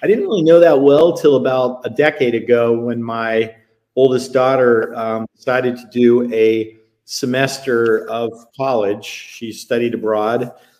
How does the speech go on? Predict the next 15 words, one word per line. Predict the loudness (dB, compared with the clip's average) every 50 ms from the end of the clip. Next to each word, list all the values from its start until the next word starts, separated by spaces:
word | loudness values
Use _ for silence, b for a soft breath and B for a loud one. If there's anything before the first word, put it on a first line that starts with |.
| b _ -14
And | -6 -2
while | 0 0 0 0
she | 0 2 2
was | 2 2 2 0
abroad, | 0 2 2 4 4 4 2 0 -2
my | -2 0
wife | 0 2 2 2 0 0 -4
and | -4
I | -4 -4
went | -4 -6 -8 -8
to | -14 -16
see | -12 -8 -4 -2 0
her. | 0 -2 -2 -6 -12 b b b b b b _ _ _ -12
And, | -10 -8 -8 -8 -8 -8 -4 -2
uh, | 0 0 0 0 -2 -4